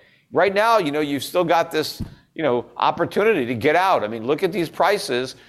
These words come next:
Don't look at thirty-nine thousand dollar Bitcoin and think that it's cheap because it was sixty-nine thousand. Think about how expensive it was because it used to be nothing.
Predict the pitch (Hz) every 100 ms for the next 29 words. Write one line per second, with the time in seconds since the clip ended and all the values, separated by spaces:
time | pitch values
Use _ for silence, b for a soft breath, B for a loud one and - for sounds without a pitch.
0 | B - 175 180 180 180 170 165 - -
1 | _ - - 160 170 165 160 160 135 143
2 | 156 151 143 147 147 139 104 185 185 139
3 | 120 120 120 147 147 101 - b 131 127
4 | 123 - - 220 202 - 113 98 120 117
5 | 113 131 - 190 - 170 123 101 87 90
6 | 76 87 120 127 b b b b b b
7 | b 180 190 190 165 143 160 143 - 196
8 | 208 - 113 92 101 127 - B B 143
9 | 156 151 160 165 180 175 160 165 208 208
10 | 143